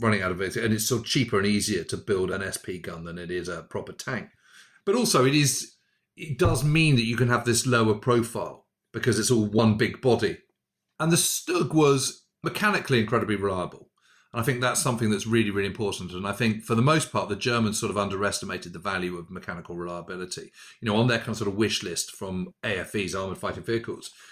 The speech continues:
it was very much sort of big gun, lots of armour came first. And mechanical reliability and ease of maintenance were kind of much lower down the list. And actually, those things are incredibly important, of vital importance.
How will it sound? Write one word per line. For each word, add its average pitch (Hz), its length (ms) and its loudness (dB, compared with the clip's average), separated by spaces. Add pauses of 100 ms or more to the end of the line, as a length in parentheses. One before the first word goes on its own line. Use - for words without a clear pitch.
it - 20 -2
was 113 80 -2
very 117 200 4
much 101 180 -2
sort 98 140 -4
of - 80 -10
big 92 240 0
gun, 90 260 -6
lots 92 160 -6
of 92 100 -8
armour 95 400 -2 (160)
came 95 240 -2
first. - 580 -4 (280)
And 104 80 -8
mechanical 117 440 0
reliability 104 1200 2 (420)
and 110 240 -4
ease 113 220 2
of 98 100 -4
maintenance 110 560 0
were 104 60 -6
kind 107 160 -2
of 107 60 4
much 107 200 2
lower 101 320 0
down 92 300 -4
the 95 80 -2
list. - 500 0 (680)
And 123 520 2 (540)
actually, 139 460 2
those 135 280 4
things 123 220 2
are 120 140 6
incredibly 120 960 0
important, 98 540 -8 (380)
of 135 180 2
vital 127 460 2
importance. - 640 0